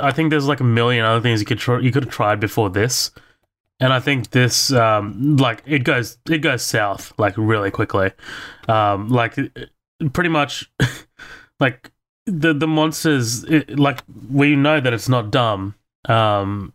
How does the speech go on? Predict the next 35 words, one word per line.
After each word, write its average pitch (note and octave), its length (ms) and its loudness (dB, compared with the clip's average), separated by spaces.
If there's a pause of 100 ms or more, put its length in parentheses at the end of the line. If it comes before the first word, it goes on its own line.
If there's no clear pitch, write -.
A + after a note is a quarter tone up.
(160)
so B2+ 240 0
why, B2 360 0 (100)
why A#2 180 2
lure A2+ 320 2
it G#2+ 60 2
in G#2 140 2
with G#2 120 0
a G2+ 40 0
stupid G2+ 460 0
fucking G2+ 280 -4
idea F#2+ 480 0
that G#2 200 -2 (140)
could G#2 160 -4
get G2+ 160 -2
yourself G2+ 320 0
killed G2+ 320 0
and G2+ 160 0
electrocuted? G2+ 640 -2 (380)
Like, G#2 140 0
I A2 40 2
don't, G2+ 240 0 (380)
I G#2+ 140 0
don't G2+ 80 2
know. G2 160 2 (560)
But, C#3 240 2 (200)
<clears throat> C3 320 -2
um, C3 280 2
in D3 120 2
an E3 120 2
interview E3+ 380 0
with D3+ 120 0
Vulture, B2 640 2
uh, A#2 220 2
Vulture A#2 260 0
magazine, A2 640 2